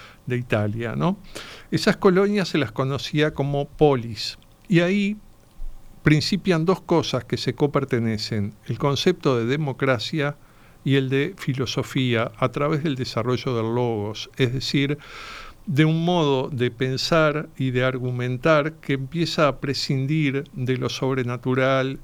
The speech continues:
de lo divino, de lo mitológico, y que busca incluir una racionalidad desde la cual entender el mundo, ¿no? En Jonia, entonces, es donde empiezan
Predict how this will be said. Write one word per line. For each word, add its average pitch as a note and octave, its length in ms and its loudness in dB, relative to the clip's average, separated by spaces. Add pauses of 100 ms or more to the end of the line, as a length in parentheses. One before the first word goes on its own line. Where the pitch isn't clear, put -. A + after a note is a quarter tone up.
de C3 180 -2
lo A#2+ 160 -2
divino, B2+ 640 -2
de B2 140 -2
lo A#2+ 140 -4
mitológico, C3 960 -2
y D#3 100 -4
que D3+ 160 0
busca D3+ 580 0
incluir C#3 580 0
una C#3 340 -2
racionalidad C3+ 880 0
desde C3 260 -2
la A#2+ 140 0
cual C3+ 420 0
entender B2 540 -2
el B2 100 -2
mundo, A2+ 480 -2
¿no? C#3 240 -2 (800)
En C#3+ 160 2
Jonia, D#3 640 2 (160)
entonces, C3 600 -2
es D#3+ 120 4
donde E3 200 0
empiezan D#3 760 -2